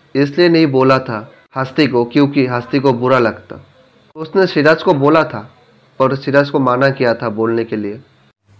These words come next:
उसके बाद हस्ती रिकिदा से फ़ोन मांगता है उसको फ़ोन करने के लिए।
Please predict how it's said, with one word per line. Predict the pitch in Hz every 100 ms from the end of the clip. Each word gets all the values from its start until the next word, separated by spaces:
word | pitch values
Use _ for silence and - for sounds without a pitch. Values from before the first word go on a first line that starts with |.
| -
उसके | 139 139 196
बाद | 202 170
हस्ती | 131 135 - - 123 139 - _ _ -
रिकिदा | 123 135 135 139
से | 139 120 123 _ _
फ़ोन | 139 135
मांगता | 123 110 107 110
है |
उसको | 107 113 123
फ़ोन | 120 123 123 - - -
करने | 117 117
के | 113
लिए। | 107